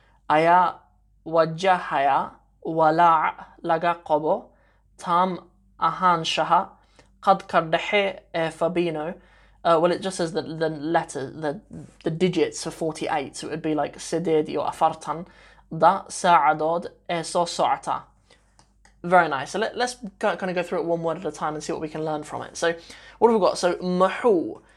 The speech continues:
M-, muxuu is a, is a way of asking questions. Um, uh, muxuu is, is talk, it's kind of, s-, sometimes the Somali language with, um,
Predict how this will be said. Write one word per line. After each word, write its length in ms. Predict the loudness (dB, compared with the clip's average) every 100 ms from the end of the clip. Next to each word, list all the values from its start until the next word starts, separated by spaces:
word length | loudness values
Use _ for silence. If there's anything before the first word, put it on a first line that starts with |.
| _ -20 -20 -20 -10
M-, 100 | -10 -6
muxuu 760 | -2 2 0 0 0 0 0 -2
is 140 | 0
a, 180 | 0 0
is 80 | 0
a 60 |
way 160 | 2 2
of 80 | 2
asking 320 | -2 -4 -12
questions. 720 | -8 -8 -8 -12 -14 -14 -16 _ _
Um, 500 | -2 -2 -2 -10 -12 -12 -4
uh, 180 | -4 -4
muxuu 840 | -6 -2 -2 0 2 2 2 -2
is, 140 | -6 -6
is 140 | -4
talk, 220 | -2 -2
it's 160 | -6 -8
kind 200 | -4 -4
of, 180 | -6 -8
s-, 180 | -10 -6
sometimes 520 | -4 -4 -6 -6 -12 -12
the 120 | -10
Somali 380 | -6 -4 -2 -2
language 580 | -2 -4 -8 -10 -12 -16 _ _ -20 -20 _ _ -2
with, 420 | 4 4 4 2
um, 500 | 0 0 -6 -12